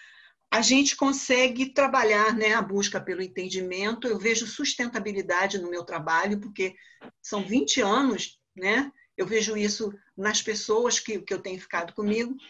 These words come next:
É, mas eu queria só colocar que também não é, assim, uma formação, aquilo que a Inês chama de puzzle-driven approach, que é uma, uma, um processo formativo, é, que é,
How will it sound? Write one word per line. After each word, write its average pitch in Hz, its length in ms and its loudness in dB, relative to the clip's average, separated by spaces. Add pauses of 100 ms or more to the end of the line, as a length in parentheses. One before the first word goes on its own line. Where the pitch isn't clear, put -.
(460)
É, 214 260 6 (100)
mas 240 340 0
eu 220 180 -2
queria 269 260 2
só 294 160 -4
colocar 277 800 2
que 254 140 0
também 247 420 4
não 254 240 2
é, 240 100 4
assim, 262 320 0
uma 202 220 2
formação, 220 920 0 (480)
aquilo 202 300 -4
que 202 100 -4
a 196 60 2
Inês 190 280 -2
chama 196 380 0
de 180 300 -2 (260)
puzzle-driven 214 840 2
approach, 180 520 -2
que - 60 -8
é 175 40 -6
uma, 185 220 -2 (240)
uma, 175 300 -2
um 196 160 -6
processo 214 400 -2
formativo, 208 840 0 (340)
é, 202 400 6
que - 280 -4
é, 254 160 -2